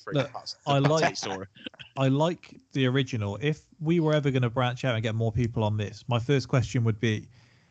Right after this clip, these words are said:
Speaker 2: have you seen any of the Rise of the Foot Soldier sequels? And the second question would be, did you enjoy them? And the answer to the second
Speaker 1: <laughs>
Speaker 2: question would ultimately determine whether we were gonna take them on or not,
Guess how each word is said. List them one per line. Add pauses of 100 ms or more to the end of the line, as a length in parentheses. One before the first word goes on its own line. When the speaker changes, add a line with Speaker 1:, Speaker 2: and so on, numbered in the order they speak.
(180)
Speaker 2:
have
you
seen
any
of
the
Rise
of
the
Foot
Soldier
sequels? (320)
And
the
second
question
would
be,
did
you
enjoy
them? (160)
And
the
answer
to
the
second
Speaker 1:
<laughs>
Speaker 2:
question
would
ultimately
determine
whether
we
were
gonna
take
them
on
or
not,